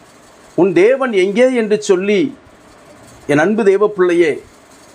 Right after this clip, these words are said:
புறஜாதி மக்கள் கேட்கிறார்களாம். தாவீது சொல்றாரு, இன்றைக்கு உன்னை பார்த்து கூட அப்படி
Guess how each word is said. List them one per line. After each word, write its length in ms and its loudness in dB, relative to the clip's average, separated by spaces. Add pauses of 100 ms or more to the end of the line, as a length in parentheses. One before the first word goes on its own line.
புறஜாதி 480 0
மக்கள் 320 -2
கேட்கிறார்களாம். 760 -2 (560)
தாவீது 440 0
சொல்றாரு, 440 -2 (500)
இன்றைக்கு 560 2
உன்னை 240 0
பார்த்து 420 -2
கூட 360 0
அப்படி 560 -2